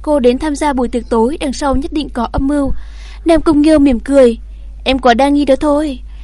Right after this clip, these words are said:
Hẹn trước không bằng tình cờ mà, vừa hay gặp em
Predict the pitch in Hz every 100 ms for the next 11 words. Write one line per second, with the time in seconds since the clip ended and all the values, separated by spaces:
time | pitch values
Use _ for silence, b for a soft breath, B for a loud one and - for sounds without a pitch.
0 | b b 339 240 - 392 - 330 285 247
1 | 262 269 277 262 262 262 294 - - 269
2 | 254 302 277 254 294 294